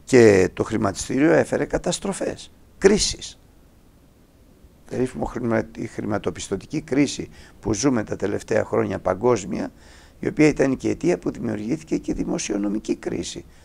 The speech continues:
των τελευταίων ημερών. Να μην πούμε όμως σε ό-, σε όλα αυτά. Τα σημεία είναι φοβερά, γιατί είναι γεγραμμένο ακόμη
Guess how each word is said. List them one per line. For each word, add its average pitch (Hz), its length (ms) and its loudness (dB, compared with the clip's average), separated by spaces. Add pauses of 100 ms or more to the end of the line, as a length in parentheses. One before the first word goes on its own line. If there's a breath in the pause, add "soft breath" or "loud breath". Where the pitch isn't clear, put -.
των 107 180 -8
τελευταίων 95 500 -2
ημερών. 76 360 -8 (760 loud breath)
Να - 80 0
μην 214 140 6
πούμε 170 220 6
όμως 113 220 2
σε - 80 0
ό-, 95 220 -2
σε - 140 -2
όλα 101 140 0
αυτά. 85 300 -2 (340 loud breath)
Τα 117 120 2
σημεία 156 460 4
είναι 160 220 4
φοβερά, 127 720 0 (460 soft breath)
γιατί 117 320 4
είναι 147 140 4
γεγραμμένο 110 680 2
ακόμη 156 460 2